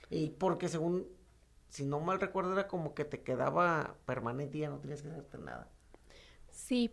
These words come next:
Speaker 2: pero en al-, en aquel entonces se tenían que rasurar la ceja y así <laughs> rasurada les hacían una línea.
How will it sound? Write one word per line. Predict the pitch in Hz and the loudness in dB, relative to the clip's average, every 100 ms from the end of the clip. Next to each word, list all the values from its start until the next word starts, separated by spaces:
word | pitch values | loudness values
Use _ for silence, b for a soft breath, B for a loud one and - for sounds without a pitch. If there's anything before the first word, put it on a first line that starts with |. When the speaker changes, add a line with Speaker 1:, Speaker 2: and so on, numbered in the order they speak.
| - | 2
Speaker 2:
pero | 220 208 196 185 175 | 2 6 6 4 4
en | 196 190 190 | 2 2 2
al-, | 185 - - | 0 -2 -10
en | 196 196 | -4 -4
aquel | 185 202 | 0 2
entonces | 233 - 214 240 247 | 2 4 2 2 -4
se | 226 | -4
tenían | 190 185 185 | -2 0 0
que | 208 214 - 190 190 | 2 2 0 -2 2
rasurar | 190 190 185 175 226 | 0 0 0 0 2
la | 262 | 0
ceja | 226 190 240 359 - b b b b - | 0 -2 -2 -2 -6 b b b b -4
y | 202 196 190 - - - - | 4 6 6 4 -6 -20 -6
así | 185 - 220 226 | -4 -2 4 6
<laughs> | |
rasurada | 269 254 226 240 240 254 | 6 6 6 6 6 4
les | 214 185 185 | 0 -2 -6
hacían | 185 196 185 | -6 -4 -2
una | 185 180 | -4 -2
línea. | 190 208 180 | 0 0 -2